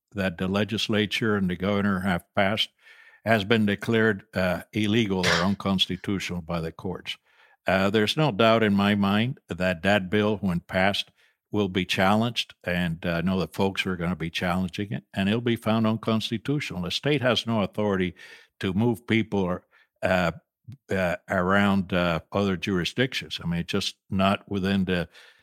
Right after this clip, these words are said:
uh, not within the constitutional powers of a state. And so, you know, this Southern Poverty Center, uh, is waiting for the law to be passed, and then it'll be challenged in federal court. And I think that the law will be found illegal. In the meantime,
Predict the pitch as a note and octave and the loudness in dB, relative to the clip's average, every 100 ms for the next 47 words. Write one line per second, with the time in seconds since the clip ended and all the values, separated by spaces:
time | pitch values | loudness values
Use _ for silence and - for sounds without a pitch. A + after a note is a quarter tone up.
0 | _ _ - F2+ F2+ E2+ E2+ - G#2 A2 | _ _ -4 -2 0 -2 -6 -4 2 2
1 | - A2 G#2 G#2 F#2+ - G2+ G2+ F#2+ F2 | 0 0 2 2 0 0 0 0 -4 -6
2 | G#2 F#2 F#2 E2 - F2+ F2 D#2+ F2+ D#2+ | -4 -2 -4 -6 -4 -2 -2 -2 -6 -6
3 | E2 - F2 E2 - - F2 - G2 F#2 | -6 -4 -6 -8 -12 -8 -4 -2 0 0
4 | F2 - - - _ _ - A#2+ A2+ A2 | -2 -12 -20 -20 _ _ 0 4 4 2
5 | - G#2+ - - A#2 A#2+ A2 - A2+ A#2 | 0 0 2 4 4 4 4 0 2 2
6 | A2+ G#2 - A2 B2 B2+ _ F#2 F2+ F2 | 2 0 2 2 0 -4 _ -2 0 0
7 | E2 _ F#2+ F2 - G2 G2+ G#2+ - G2+ | -2 _ -8 -6 -2 0 2 0 -2 -2
8 | F#2 F#2 F#2+ G2+ F#2 F2+ - F#2+ F#2 A2 | -2 0 2 0 -2 -4 -2 -2 0 -4
9 | - F2+ F2 F2 E2 F2 E2 G2 F#2+ F#2+ | -6 -4 -2 -2 -4 -6 -4 -2 0 0
10 | - F2 D#2+ - F#2 F#2 D#2+ - F#2 G#2 | -2 -8 -8 -6 -4 -4 -6 -6 -4 -4
11 | _ - F#2 F2+ A2 G2+ F#2 F#2 _ - | _ -6 -4 -2 -2 -2 -4 -6 _ -6
12 | F#2 G2 G#2+ G#2 G2 F#2+ F2+ G2 G2+ F#2+ | -4 0 0 0 -2 -4 -2 0 0 0
13 | G2+ C3 G2+ E2+ D#2+ F2 F2 A2+ A#2+ G2+ | 0 -2 -2 -8 -4 -2 0 0 0 -2
14 | G2 F#2+ | 0 0